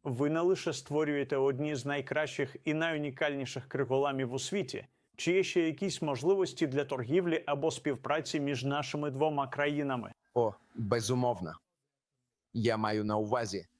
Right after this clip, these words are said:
Speaker 2: багато американців цього не знають, але Nokia — це фінська компанія, і більшість мереж, які ви маєте у Сполучених Штатах, це або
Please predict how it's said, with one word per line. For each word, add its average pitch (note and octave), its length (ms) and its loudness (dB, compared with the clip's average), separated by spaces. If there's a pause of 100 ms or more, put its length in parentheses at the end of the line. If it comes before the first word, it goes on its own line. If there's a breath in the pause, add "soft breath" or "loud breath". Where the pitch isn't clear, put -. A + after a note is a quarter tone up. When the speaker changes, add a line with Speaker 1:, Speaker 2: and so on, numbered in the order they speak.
Speaker 2:
багато G#2+ 520 0
американців A2 680 0
цього G#2 320 0
не G#2+ 120 2
знають, G2 500 -2 (200)
але G2 260 2
Nokia — A2+ 560 0 (240)
це - 220 0
фінська A#2 420 -2
компанія, G#2 680 -2 (240)
і G#2+ 160 2
більшість G#2+ 520 -2
мереж, A#2 480 0 (140)
які G#2+ 320 2
ви D3+ 140 2
маєте A#2 380 2
у G#2+ 80 2
Сполучених G#2+ 640 0
Штатах, - 540 -2 (120)
це A#2+ 300 2
або A2 240 2